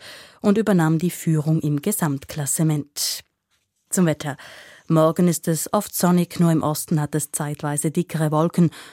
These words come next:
und es gibt lokal Regengüsse. Die Temperaturen erreichen am Nachmittag fünfundzwanzig bis dreißig Grad.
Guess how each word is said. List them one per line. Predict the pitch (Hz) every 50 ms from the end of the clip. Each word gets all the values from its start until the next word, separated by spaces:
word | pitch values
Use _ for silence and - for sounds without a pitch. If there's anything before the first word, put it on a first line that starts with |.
| - _ -
und | 208 202
es | 202 - -
gibt | - 196 - - -
lokal | 170 156 - - 151 143 147 147
Regengüsse. | 151 151 160 170 180 170 156 147 143 - - - - - _ _ -
Die | - 156
Temperaturen | 160 156 151 160 156 151 - - 165 160 170 165 165
erreichen | 151 156 151 151 151 - - 180 165
am | - 175
Nachmittag | 165 165 165 - - 208 - - 185 175 175 -
fünfundzwanzig | - - 220 220 208 - 226 196 - - 175 170 170 - 175 - -
bis | 139 143 - -
dreißig | - 151 139 180 - - - 151 -
Grad. | 160 156 143 147 143